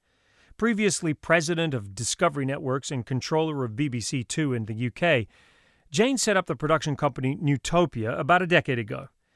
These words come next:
She's won many awards with her formats, achieved record-breaking ratings, and pioneered a new genre of television,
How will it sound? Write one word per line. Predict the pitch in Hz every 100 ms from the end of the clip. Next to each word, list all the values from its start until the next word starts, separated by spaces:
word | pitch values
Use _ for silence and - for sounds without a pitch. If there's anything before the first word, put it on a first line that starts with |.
| _ _ _ _
She's | - 226 180
won | 196 214 214 -
many | 151 220 247 190
awards | 147 147 151 -
with | 143 127
her | 131
formats, | - 180 151 120 143 - -
achieved | 147 - 220 156
record-breaking | 127 165 196 170 165 147 139
ratings, | 131 139 127 131 - _ _ -
and | 135
pioneered | - 240 233 180 160 160 -
a | 127
new | 135 180 254
genre | 190 165 147 147
of | 160 143 -
television, | 170 156 113 98